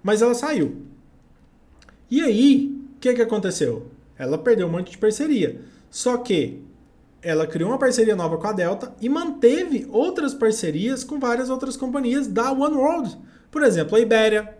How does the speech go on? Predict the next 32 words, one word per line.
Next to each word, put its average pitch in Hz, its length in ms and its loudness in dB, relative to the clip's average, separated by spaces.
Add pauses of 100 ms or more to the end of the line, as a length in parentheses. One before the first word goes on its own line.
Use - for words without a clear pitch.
uma 147 120 -8
parceira 127 380 -4
da 131 80 -4
latam. 165 480 -2 (540)
A, 143 1040 2 (580)
a 202 100 0
Japan 226 320 6
Airlines, 220 680 2 (120)
parceira 139 360 0
da 139 100 -2
latam. 156 440 -4 (200)
A 190 100 -6
Qantas, 240 680 2 (240)
também. 180 500 -2 (360)
É, 147 720 2
a 156 80 -8
Finnair, 220 760 2
uma 147 120 -6
parceira 139 380 -2
da 127 80 -4
latam 135 380 -4
também. 165 520 -6 (320)
A - 80 -4
Qatar, 214 760 2
todas 269 300 6
elas 233 200 4
são 247 140 0
da, 254 320 -2
são 220 180 -2
da 226 140 4
One 240 220 2
World. 208 360 2